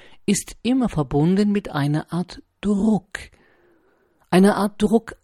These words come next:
anders zu sein, besser zu sein. Und dieser Druck führt dazu, dass es Anspannung in euch gibt. Wenn mehr und mehr alle eure Zellen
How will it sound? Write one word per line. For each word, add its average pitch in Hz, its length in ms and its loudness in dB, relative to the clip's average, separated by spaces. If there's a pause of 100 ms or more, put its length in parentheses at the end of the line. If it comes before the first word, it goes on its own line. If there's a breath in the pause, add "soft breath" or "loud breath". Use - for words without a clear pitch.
anders 175 600 2
zu - 220 -10
sein, 131 600 -4
besser 175 460 2
zu - 240 -10
sein. 131 540 -8 (1600)
Und 151 360 0
dieser 180 400 0
Druck 170 340 2
führt - 260 -2
dazu, 165 640 -2
dass 190 220 -4
es - 200 -10 (100)
Anspannung 143 840 -4
in 160 180 -6
euch 190 400 -8
gibt. - 680 -14 (840 soft breath)
Wenn 190 260 6
mehr 262 360 4
und 160 360 0
mehr 165 640 4
alle 208 180 2
eure 202 160 -4
Zellen 151 840 -2